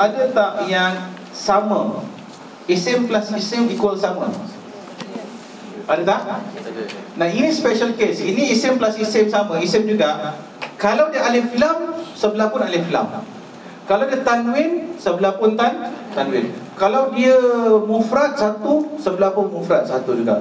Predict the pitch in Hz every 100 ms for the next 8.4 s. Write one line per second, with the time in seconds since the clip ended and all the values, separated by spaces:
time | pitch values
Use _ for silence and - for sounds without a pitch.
0 | 175 208 208 214 233 226 202 190 - 190
1 | 196 202 240 233 214 247 330 339 - -
2 | 180 190 196 220 285 - - - - 190
3 | 202 208 214 208 214 - - 208 196 -
4 | 196 240 233 220 220 240 294 277 - -
5 | 185 190 180 175 - 196 233 226 220 -
6 | - 226 214 214 214 226 233 208 214 208
7 | 214 214 233 196 196 - 131 - - 208
8 | 202 226 -